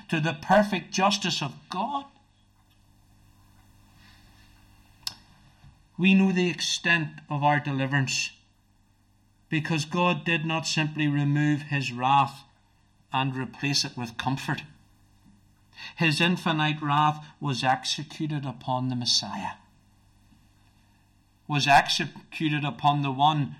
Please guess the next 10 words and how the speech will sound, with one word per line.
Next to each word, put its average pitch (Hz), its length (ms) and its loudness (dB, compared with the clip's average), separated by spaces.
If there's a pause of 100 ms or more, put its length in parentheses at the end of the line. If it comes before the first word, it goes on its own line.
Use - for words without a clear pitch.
(340)
who 147 80 -4
is 147 220 -2
altogether 135 1040 -4 (340)
lovely. 151 500 -6 (2250)
You 175 120 -2
see, 196 240 2
dear 185 240 0
saints, - 560 0 (360)
as 147 200 -2
one 165 400 0